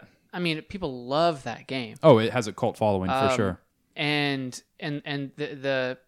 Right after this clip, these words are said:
Speaker 2: the creator of it, some, uh, I can't remember the guy's name, a guy from, uh, France, but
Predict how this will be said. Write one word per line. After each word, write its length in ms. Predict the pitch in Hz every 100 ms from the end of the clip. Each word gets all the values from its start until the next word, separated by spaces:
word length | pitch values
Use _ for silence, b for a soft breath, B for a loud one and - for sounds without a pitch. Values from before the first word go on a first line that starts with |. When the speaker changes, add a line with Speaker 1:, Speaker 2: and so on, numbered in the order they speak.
| _
Speaker 2:
the 120 | -
creator 420 | - 175 262 196
of 120 | 127 120
it, 240 | 127 -
some, 320 | - 135 135
uh, 260 | 139 123 120
I 100 | 127
can't 180 | 127 151
remember 240 | 135 131 123
the 260 | 120 120 _ _ _ 151
guy's 240 | 139 127
name, 300 | 143 143 127 131
a 120 | 139 127
guy 180 | 131
from, 300 | 131 127 120 - - -
uh, 420 | - - - -
France, 440 | - 165 143 123 -
but 200 | 143 -